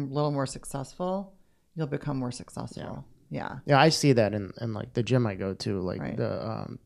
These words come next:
Speaker 2: for jujitsu. It's like there's some absolute monsters in there, and you get so much better, and the people who come in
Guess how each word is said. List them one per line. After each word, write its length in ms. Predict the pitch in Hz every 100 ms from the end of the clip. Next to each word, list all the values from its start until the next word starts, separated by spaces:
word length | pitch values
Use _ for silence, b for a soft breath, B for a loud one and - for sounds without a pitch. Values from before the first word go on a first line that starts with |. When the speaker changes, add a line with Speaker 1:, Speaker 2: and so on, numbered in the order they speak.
| _ -
Speaker 2:
for 140 | 117
jujitsu. 600 | 101 110 120 127 - 107
It's 200 | 110 -
like 180 | 113 -
there's 200 | 120 113
some 220 | 113 107 - -
absolute 400 | - 131 - 117
monsters 560 | 101 107 107 - 101 92
in 100 | 98
there, 220 | 104 101 - b b b
and 100 | 123
you 140 | 120 139
get 160 | 139
so 220 | - 135 127
much 200 | 117 -
better, 140 | 135
and 120 | 117
the 40 | 101
people 280 | 139 123 101
who 100 | 107
come 280 | - 113 117
in 180 | 143